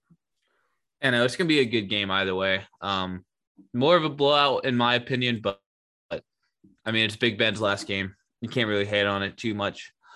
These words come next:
Um, but now on to the last game of Wild Card Weekend. We got the N F C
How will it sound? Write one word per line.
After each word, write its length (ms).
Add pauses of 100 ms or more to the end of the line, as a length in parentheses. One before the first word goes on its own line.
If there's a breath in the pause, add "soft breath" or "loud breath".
(240 loud breath)
Um, 420 (500)
but 140
now 240
on 180
to 120
the 100
last 400
game 300
of 120
Wild 400
Card 300
Weekend. 640 (1000 loud breath)
We 140
got 500
the 180
N 180
F 100
C 580